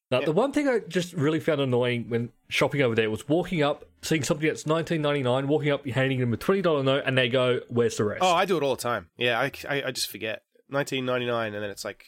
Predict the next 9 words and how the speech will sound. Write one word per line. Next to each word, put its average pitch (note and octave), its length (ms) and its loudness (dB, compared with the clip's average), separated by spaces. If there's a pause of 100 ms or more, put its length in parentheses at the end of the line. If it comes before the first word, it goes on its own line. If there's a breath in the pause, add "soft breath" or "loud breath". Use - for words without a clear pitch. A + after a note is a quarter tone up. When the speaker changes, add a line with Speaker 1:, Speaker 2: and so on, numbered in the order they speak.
(160)
Speaker 2:
"That'll B2+ 160 -4
be G#2 280 -16
twenty-two C3+ 880 -14
something." - 340 -12
And - 100 -20
I'm F2+ 60 -20
like, F2+ 120 -20
"What? - 220 -10 (500)
Oh, E2 200 -8